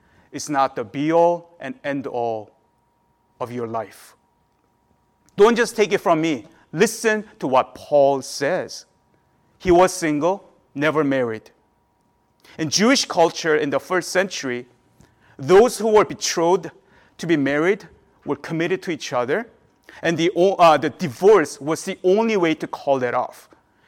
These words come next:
If you look at Matthew chapter one nineteen, Joseph, right, they were, uh, Mary was his betrothed, but because she was pregnant without, you know, having that, uh, relationship together,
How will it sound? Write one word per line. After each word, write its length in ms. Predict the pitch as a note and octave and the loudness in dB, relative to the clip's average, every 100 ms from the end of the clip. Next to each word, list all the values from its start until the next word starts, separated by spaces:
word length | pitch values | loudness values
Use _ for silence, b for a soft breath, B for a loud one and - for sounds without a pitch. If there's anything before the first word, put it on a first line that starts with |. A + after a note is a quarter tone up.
| b | b
If 80 | D3 | 2
you 80 | G#3+ | 2
look 140 | C4+ | 4
at 100 | A#3 | 2
Matthew 420 | D3+ C#3+ E3 - | 4 4 2 0
chapter 300 | E3+ F3+ D#3+ | -4 -4 -2
one 260 | C#3+ D3 D3+ | 0 0 0
nineteen, 600 | D3 C3+ B2 G#3 E3 A2 | -2 -2 -8 -8 -8 -8
Joseph, 600 | - E3 G3 G3 A#2 - _ _ _ _ _ _ _ _ | -4 0 0 0 -8 -10 _ _ _ _ _ _ _ _
right, 220 | B2+ C3 | -10 -6
they 120 | - F3 | 0 4
were, 440 | F3 E3 D3 - - | 6 6 4 0 -4
uh, 420 | C#3 C3 B2 A#2+ G#2+ _ - - - | 0 2 4 2 -2 _ -20 -20 -14
Mary 360 | C3+ D3+ G#3 F#3 | -4 2 4 4
was 380 | D3+ C#3+ - - | 4 0 -4 -10
his 180 | F3 - | -10 -10
betrothed, 640 | D3 - - E3+ A#2+ A2 - _ _ _ _ _ _ _ _ _ _ | -12 -8 -4 -2 -2 -8 -20 _ _ _ _ _ _ _ _ _ _
but 140 | D3 | -6
because 400 | D3+ - E3+ E3 | -6 -4 2 2
she 140 | - F#3 | 0 -2
was 160 | E3+ | -4
pregnant 680 | - - F#3+ F3 A#2 A2+ - _ _ _ - | -4 -4 -4 -4 -8 -12 -20 _ _ _ -14
without, 600 | C3 C#3+ C3+ B2 - _ _ _ _ | -2 2 2 0 -8 _ _ _ _
you 80 | D#3 | -10
know, 160 | B2 G#2+ _ | -10 -12 _
having 320 | - F#3+ E3 D3+ | -2 -2 -2 -4
that, 260 | C#3+ A#2+ b b | -6 -6 b b
uh, 200 | - B2+ - | -6 -6 -4
relationship 760 | D3+ E3 F#3+ F#3 - C#3 - _ - | -2 0 0 -4 -10 -12 -12 _ -20
together, 600 | A#2+ E3 G#3 C#3 A#2+ | -12 -2 -2 -2 -6